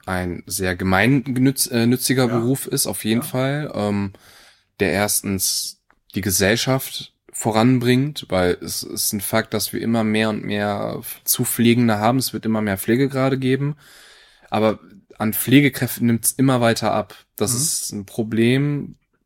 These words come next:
Speaker 1: ähm, dem ich schon auch jetzt als Schüler leider hier auch entgegensetzen muss, weil es ist, es herrscht Personalmangel und
Speaker 2: Ja.
Speaker 1: da muss der Schüler auch leider mit mehr anpacken.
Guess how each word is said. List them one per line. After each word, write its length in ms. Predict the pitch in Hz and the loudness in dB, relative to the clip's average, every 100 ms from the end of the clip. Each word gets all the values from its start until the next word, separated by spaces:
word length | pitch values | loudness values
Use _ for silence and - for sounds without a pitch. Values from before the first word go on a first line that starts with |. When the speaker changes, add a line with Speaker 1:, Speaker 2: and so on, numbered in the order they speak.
| - | -4
Speaker 1:
ähm, 560 | 107 107 107 107 104 - - - - - _ - | 0 0 0 -2 -6 -12 -20 -20 -20 -20 _ 0
dem 140 | 110 | 2
ich 320 | 104 - - - | 2 -2 -10 -8
schon 540 | - 107 107 - - _ _ _ _ _ - | -2 0 0 -4 -10 _ _ _ _ _ 2
auch 360 | 113 107 - | 4 4 2
jetzt 220 | 110 98 | 0 0
als 160 | 110 104 | -2 -2
Schüler 380 | - 127 127 127 | 0 2 4 4
leider 260 | 120 120 | 4 2
hier 240 | 113 113 110 | 2 2 0
auch 140 | 110 | 0
entgegensetzen 580 | 110 110 123 123 123 131 | -2 2 2 2 -2 0
muss, 220 | 127 - | -2 -2
weil 220 | 107 101 98 | -2 -2 -2
es 160 | - | -2
ist, 420 | 101 - - - 95 | -2 -2 -2 -6 -10
es 180 | - - | -8 -4
herrscht 240 | 107 - | -2 -2
Personalmangel 680 | - 107 104 110 131 131 131 | -4 -2 2 2 4 2 0
und 260 | 113 113 113 | 0 -2 -4
Speaker 2:
Ja. 240 | 104 98 131 - | -8 -12 -14 -8
Speaker 1:
da 80 | - | 4
muss 180 | 117 123 | 6 6
der 100 | 123 | 4
Schüler 300 | - 143 135 | 4 6 6
auch 100 | 107 | 6
leider 280 | 113 113 113 | 6 6 6
mit 200 | 110 - | 2 0
mehr 220 | 113 104 | 0 2
anpacken. 720 | 110 110 113 - 123 131 170 | 2 0 -2 0 0 0 -2